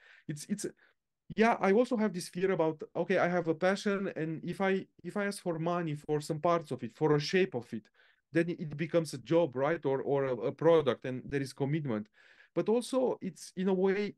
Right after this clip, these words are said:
passion disappears, you know, in some times, and it, it, it will probably not go forever, right? This is one point. So anyhow,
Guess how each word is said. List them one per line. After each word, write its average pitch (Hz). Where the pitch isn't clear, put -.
passion 214
disappears, 160
you 139
know, 202
in 170
some 147
times, 120
and 147
it, 156
it, 185
it 214
will 208
probably 233
not 233
go 160
forever, 107
right? 196
This 190
is 185
one 185
point. 95
So 151
anyhow, 214